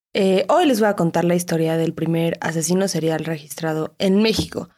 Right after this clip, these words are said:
No es el primer asesino serial mexicano, pero es el primer asesino registrado en México.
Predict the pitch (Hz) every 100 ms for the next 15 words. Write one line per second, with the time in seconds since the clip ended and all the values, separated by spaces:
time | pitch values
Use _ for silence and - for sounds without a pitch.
0 | _ _ - 220 247 269 196 180 175 165
1 | 160 165 165 156 160 165 156 - 160 160
2 | 175 180 165 165 160 170 185 202 220 190
3 | 160 170 165 165 - _ 165 143 - 156
4 | 151 - _ 180 160 165 - -